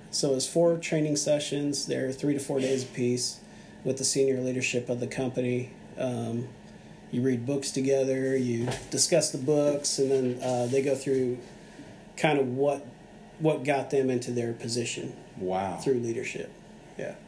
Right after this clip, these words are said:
Speaker 2: And so there's no formal curriculum. It's just this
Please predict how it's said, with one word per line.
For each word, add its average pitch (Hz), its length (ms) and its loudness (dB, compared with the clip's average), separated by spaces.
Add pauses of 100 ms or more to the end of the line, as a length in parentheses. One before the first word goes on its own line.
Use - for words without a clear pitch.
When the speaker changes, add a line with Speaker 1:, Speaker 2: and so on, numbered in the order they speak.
(140)
Speaker 2:
And 110 180 0
so 104 760 2 (680)
there's 117 180 2
no 123 140 4
formal 120 540 2
curriculum. 95 640 -2
It's - 160 -10
just 185 200 -6
this - 460 -10